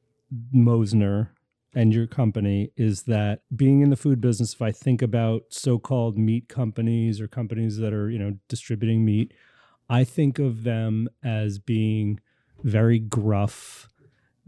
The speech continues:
hardened by this, a tough business, 'cause it's not an easy business, and also maybe not being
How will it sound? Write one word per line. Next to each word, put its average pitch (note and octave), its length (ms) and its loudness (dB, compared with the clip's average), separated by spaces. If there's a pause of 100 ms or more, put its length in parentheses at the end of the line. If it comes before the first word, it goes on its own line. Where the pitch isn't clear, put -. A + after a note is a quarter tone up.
(140)
hardened A2+ 800 4
by A2 500 4
this, G#2+ 360 -2
a B2+ 80 4
tough - 320 -2
business, A2+ 440 2
'cause A2 160 0
it's G#2+ 140 -8
not A2 160 2
an A2 80 2
easy A#2 240 2
business, A2 560 2 (500)
and A#2+ 560 4
also C#3+ 840 4 (360)
maybe C3 540 6
not B2 480 4
being A#2+ 520 4